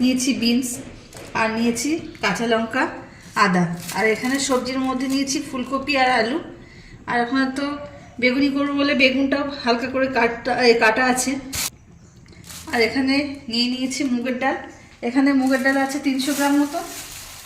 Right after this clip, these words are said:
আর চাল দেবো চারশো গ্রাম মতো। তাই এবার ডালটা ভেজে নিই।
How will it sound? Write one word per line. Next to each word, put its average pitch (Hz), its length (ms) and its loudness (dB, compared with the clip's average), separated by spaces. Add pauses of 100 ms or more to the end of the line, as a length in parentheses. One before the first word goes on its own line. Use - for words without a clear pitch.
(160)
আর 202 80 -2 (120)
চাল 214 180 4 (140)
দেবো 254 200 0 (220)
চারশো 220 340 -2
গ্রাম 196 240 -2
মতো। 180 180 -8 (1000)
তাই 269 180 4
এবার 269 240 4
ডালটা 240 320 6 (1800)
ভেজে 233 340 4
নিই। 262 140 2